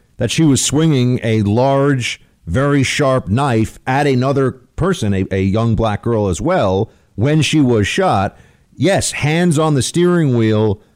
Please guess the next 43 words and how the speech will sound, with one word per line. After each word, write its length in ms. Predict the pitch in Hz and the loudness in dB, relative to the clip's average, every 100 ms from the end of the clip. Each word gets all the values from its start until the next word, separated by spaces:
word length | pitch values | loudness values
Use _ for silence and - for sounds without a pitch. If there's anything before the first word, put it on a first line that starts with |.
| _ - | _ -16
sounds 720 | - 175 233 254 160 131 - | -6 -2 0 2 2 2 2
like 280 | 131 120 104 | 0 0 -2
somebody 480 | - 127 117 117 113 | -2 0 2 2 2
is 120 | 101 | 0
being 260 | 131 117 | 0 0
compliant. 760 | 113 113 101 117 117 117 113 107 | 0 0 0 0 0 -2 -2 -2
It 120 | 95 | -2
sounds 360 | - 117 117 117 | -2 -2 -2 -2
like 160 | 110 | -4
somebody, 520 | - 107 104 101 98 - _ - | -2 -2 0 0 -2 -6 _ -6
uh, 100 | 98 | -2
would 160 | 101 101 | 0 0
not 260 | 110 107 | 0 -2
need, 340 | 113 104 101 101 | -2 0 0 0
uh, 160 | 95 | 0
th-, 360 | 82 107 92 110 | 0 -2 0 0
there 100 | 110 | 2
would 120 | 104 | 0
be 100 | 101 | 0
no 220 | 104 113 101 | 0 2 0
basis 500 | 120 120 120 110 - | 2 0 0 -2 -2
for 240 | 107 101 | -2 0
lethal 340 | 98 117 107 | 0 0 -2
force 280 | 95 110 107 | -2 -2 -2
to 60 | - | -2
be 80 | 92 | -2
used 240 | 117 131 | 0 0
against 260 | 104 101 - | -2 -4 -4
that 180 | 95 - | -6 -2
person. 420 | 165 175 101 95 - _ _ - | -4 -2 -2 -4 -6 _ _ -6
But 100 | - | -2
if 60 | 147 | 0
their 120 | 151 | 0
hands 240 | 175 233 | 2 2
are 60 | 190 | 2
on 60 | 156 | 0
the 60 | |
steering 380 | - 285 311 220 | 0 0 2 2
wheel 140 | 165 | 2
because 280 | 170 151 151 | 0 0 0
they've 160 | 120 123 | 0 0
hit 300 | 87 175 - | 0 -2 0
the 360 | 139 117 110 | 0 0 -2